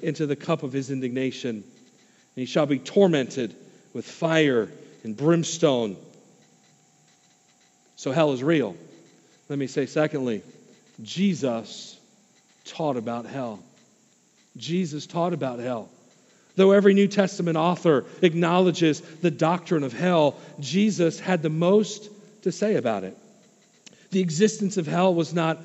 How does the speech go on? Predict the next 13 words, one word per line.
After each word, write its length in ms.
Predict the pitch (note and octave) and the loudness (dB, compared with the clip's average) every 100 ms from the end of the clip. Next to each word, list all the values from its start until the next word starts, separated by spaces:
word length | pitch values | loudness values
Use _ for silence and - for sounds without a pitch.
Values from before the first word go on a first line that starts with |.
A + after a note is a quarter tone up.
| - - | -20 -20
something 420 | - F3 E3+ E3 | -4 -2 0 0
that 140 | D#3 D3 | 2 2
he 120 | C#3+ | 2
ever 140 | C3 | 0
questioned. 560 | B2+ C#3 B2 - C#3+ F#3 - - _ _ _ - | -2 -4 -4 -8 -10 -10 -14 -20 _ _ _ 0
It 60 | |
was 180 | F3 D3+ | 0 0
not 200 | F3 D#3+ | -2 -2
something 380 | - E3 - E3 | -4 -6 -4 0
that 140 | D#3 | 0
he 220 | D3 E3 D3+ | 2 2 2
ever 160 | D3 | 2
debated. 720 | C#3 C3+ C#3 C3+ F3+ - - | -2 0 0 2 2 0 -16